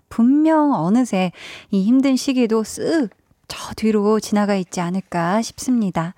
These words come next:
사연 정말 감사하고요. 앞으로 또 더 좋은 음악 해주세요. 저희가 선물로, 음, 홍삼 세트 보내드리도록 하겠습니다.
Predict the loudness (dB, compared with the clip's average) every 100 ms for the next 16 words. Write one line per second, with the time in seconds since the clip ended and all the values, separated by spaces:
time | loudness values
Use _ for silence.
0 | -16 -18 -18 -18 -4 0 2 2 2 0
1 | -2 -2 -2 0 0 -2 -2 0 0 -2
2 | -4 -2 2 2 0 -4 _ -2 -2 -2
3 | -4 0 0 -2 0 2 2 2 2 2
4 | 0 -4 -6 -6 -2 0 -2 -6 _ -8
5 | -6 -4 -2 2 2 2 2 0 -2 -14
6 | -16 -20 -4 0 0 0 0 2 2 0
7 | -2 -4 -4 -4 -4 -4 -2 -2 -2 -2
8 | -2 -4 -6 -4 -2 -2 -2 -4 -2 -4
9 | -8